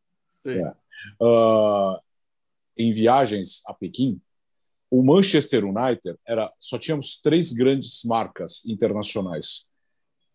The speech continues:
Speaker 2: Ah, nós estamos falando de, de algo que não, que não, não é aqui em São Paulo como, ah, o projeto da Cidade Limpa. Lá é poluição visual mesmo,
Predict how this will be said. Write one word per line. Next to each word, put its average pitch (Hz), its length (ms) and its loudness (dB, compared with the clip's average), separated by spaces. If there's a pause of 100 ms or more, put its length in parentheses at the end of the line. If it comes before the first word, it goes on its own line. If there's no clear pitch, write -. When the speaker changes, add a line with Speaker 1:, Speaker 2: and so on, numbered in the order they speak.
(120)
Speaker 2:
Ah, 90 720 0 (600)
nós 101 140 -2
estamos 185 180 2
falando 160 340 4
de, 123 320 4
de 101 120 2
algo 131 160 4
que - 140 -4
não, 143 260 0
que 123 120 -6
não, 127 200 0
não 123 160 -2
é 135 60 -2
aqui - 180 -10
em 139 60 -4
São 143 180 -6
Paulo 127 220 0
como, 131 240 -6 (100)
ah, 110 420 -4
o 113 80 -10
projeto 110 400 -4
da 113 80 -4
Cidade 113 300 -6
Limpa. 98 300 -8
Lá 101 140 -2
é - 20 -4
poluição 127 440 0
visual 131 360 0
mesmo, 123 340 0